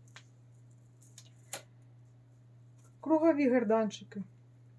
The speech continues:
Такий герданчик теж може бути у рожевому кольорі та в жовтому.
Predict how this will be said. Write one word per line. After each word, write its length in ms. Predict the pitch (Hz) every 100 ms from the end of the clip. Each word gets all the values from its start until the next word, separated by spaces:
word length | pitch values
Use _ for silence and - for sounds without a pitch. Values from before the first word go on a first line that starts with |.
| - - - - - - - - - - - - - - - - - - - - - - - - - - - - - - - - - - - - - - - - - -
Такий 360 | 247 247 311 254
герданчик 580 | 233 240 220 247 240 - - -
теж 300 | 254 233 -
може 280 | 226 208 214
бути 440 | 226 220 233 233
у 340 | 277 247 233
рожевому 680 | 220 220 185 202 190 247 311
кольорі 460 | 349 349 349 349 359 - - -
та 140 | - 349
в 80 | 226
жовтому. 600 | 214 208 - 208 196